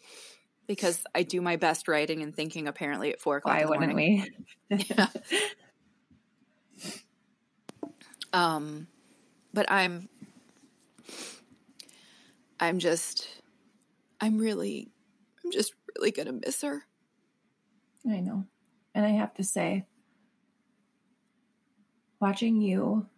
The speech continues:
Speaker 2: go through this and just seeing the grace and the peace that God has bestowed on you, I think that, you know, when you talk about anticipatory grief,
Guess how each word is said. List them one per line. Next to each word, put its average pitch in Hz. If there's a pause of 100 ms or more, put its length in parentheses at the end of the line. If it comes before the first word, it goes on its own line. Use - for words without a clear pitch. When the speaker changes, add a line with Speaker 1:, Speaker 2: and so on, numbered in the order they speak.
(1040)
Speaker 2:
go 185
through 208
this - (880)
and 202
just 202
seeing 240
the 233
grace - (1080)
and 220
the 202
peace 196
that 196
God 180
has 190
bestowed -
on -
you, - (580)
I 196
think 202
that, - (240)
you 190
know, 170
when 175
you 170
talk 165
about 165
anticipatory 165
grief, 170